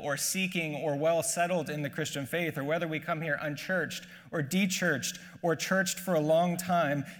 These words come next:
you will never be asked or have to answer a more important question for your life than,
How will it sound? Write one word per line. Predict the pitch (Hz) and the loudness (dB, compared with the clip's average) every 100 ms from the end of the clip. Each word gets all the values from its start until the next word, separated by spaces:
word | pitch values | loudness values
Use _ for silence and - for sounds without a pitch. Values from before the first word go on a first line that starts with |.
| - | 0
you | 160 | 2
will | 160 | 2
never | 165 185 202 | 4 4 4
be | 170 165 | 0 0
asked | 110 175 147 147 147 - | 0 0 2 0 -2 0
or | 170 | 0
have | - 170 | 0 -2
to | 170 - | -4 -4
answer | 170 196 185 151 | 0 0 0 0
a | 151 | 0
more | 151 156 | 0 0
important | 151 - 156 147 | 0 -2 -2 -2
question | - 180 - 147 | -2 -2 -2 -6
for | 131 131 | -2 -2
your | 139 | 0
life | 143 143 135 - | 0 0 -2 -2
than, | 160 151 156 185 185 | 0 2 0 -2 -4